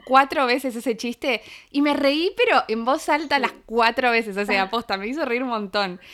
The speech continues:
Speaker 1: Eh,
Speaker 2: Sí,
Speaker 1: pero
Speaker 2: sí.
Speaker 1: también creo que tiene que ver con esto de que te encariñás tanto con los personajes, ¿no? Eh, son muy entrañables desde el minuto cero, o sea, apenas aparece Luca en pantalla, ya nos, nos vamos a hablar un poco de este personaje,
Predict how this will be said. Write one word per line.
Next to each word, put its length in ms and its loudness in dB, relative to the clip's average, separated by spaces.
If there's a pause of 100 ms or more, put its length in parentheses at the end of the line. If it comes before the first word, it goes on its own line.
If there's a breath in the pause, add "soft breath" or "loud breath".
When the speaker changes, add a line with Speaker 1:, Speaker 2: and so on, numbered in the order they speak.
(280 loud breath)
Speaker 1:
Eh, 380 0
Speaker 2:
Sí, 60 -4
Speaker 1:
pero 120 -2
Speaker 2:
sí. 40 0
Speaker 1:
también 240 0
creo 160 -2
que 120 -2
tiene 160 0
que 100 2
ver 140 2
con 100 -4
esto 220 -4
de 100 -4
que 80 -2
te 80 -4
encariñás 480 0
tanto 300 -2
con 100 -4
los 120 -6
personajes, 580 -6
¿no? 300 -2
Eh, 240 -2
son 180 -2
muy 180 0
entrañables 480 0
desde 140 -6
el 60 -6
minuto 420 -6 (160)
cero, 500 -4
o 60 -6
sea, 260 0 (320 loud breath)
apenas 380 -2
aparece 360 -2
Luca 600 4
en 200 -4
pantalla, 540 0
ya 180 -6
nos, 160 -8
nos 200 -12 (160)
vamos 220 -4
a 40 -2
hablar 160 -4
un 80 -8
poco 140 -8
de 60 -4
este 140 -8
personaje, 640 -8